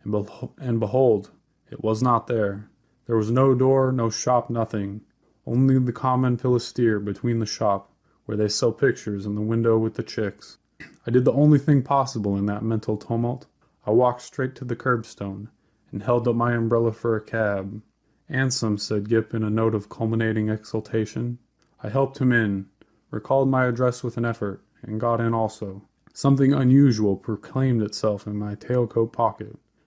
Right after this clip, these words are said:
and I felt and discovered a glass ball. With a petulant expression, I flung it into the street. Gip said nothing. For a space, neither of us spoke. "Dada," said Gip at last, "that was a proper shop." I came round with that, to the problem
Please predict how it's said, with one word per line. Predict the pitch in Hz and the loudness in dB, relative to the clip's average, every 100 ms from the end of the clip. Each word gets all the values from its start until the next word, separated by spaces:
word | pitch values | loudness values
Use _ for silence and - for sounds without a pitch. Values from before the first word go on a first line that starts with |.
| _ | _
and | 107 | -8
I | 104 | -8
felt | - 131 104 - | -2 0 0 -2
and | 104 | -6
discovered | 101 101 - 120 104 98 | -6 -4 0 0 0 -4
a | |
glass | 110 113 107 - | -2 0 0 -4
ball. | 113 107 101 98 _ _ _ _ | 0 2 2 -2 _ _ _ _
With | - | -12
a | 117 | -10
petulant | - 147 - 143 135 | -2 -2 2 2 2
expression, | 123 - - 131 123 110 | -2 -8 -2 -2 -2 -6
I | 101 | -6
flung | 98 - 131 127 | -8 -8 -2 0
it | 120 | 0
into | 117 117 | 0 0
the | 107 | -4
street. | - - 107 98 - _ _ _ _ | -8 -6 -4 -4 -8 _ _ _ _
Gip | 139 - | -2 -2
said | - 131 117 | -4 -4 -2
nothing. | 117 107 101 104 - _ _ | -2 -4 -8 -10 -18 _ _
For | _ 117 | _ -2
a | 117 | -2
space, | - 143 127 107 117 | -2 2 2 2 -2
neither | 117 120 120 | -2 0 -2
of | 110 | -4
us | 110 | -8
spoke. | - - 107 98 - _ _ _ | -10 -4 -4 -4 -12 _ _ _
"Dada," | - 123 127 123 | 0 2 2 0
said | - 120 | -2 -2
Gip | 117 123 | -2 -2
at | 120 | -2
last, | 127 120 123 123 - _ _ - | 0 2 0 -4 -16 _ _ -4
"that | 117 | -2
was | 131 113 | 0 -2
a | |
proper | - 120 113 110 | -2 0 0 -2
shop." | - - 110 98 _ _ _ _ | -10 -2 0 0 _ _ _ _
I | - | -14
came | - 143 139 135 | 0 4 6 6
round | 127 117 107 | 6 2 0
with | 104 | -6
that, | - 110 98 107 _ _ _ _ | 0 0 0 -6 _ _ _ _
to | 131 | -2
the | 110 | -2
problem | - 135 131 110 101 98 104 | 0 2 2 0 -6 -8 -14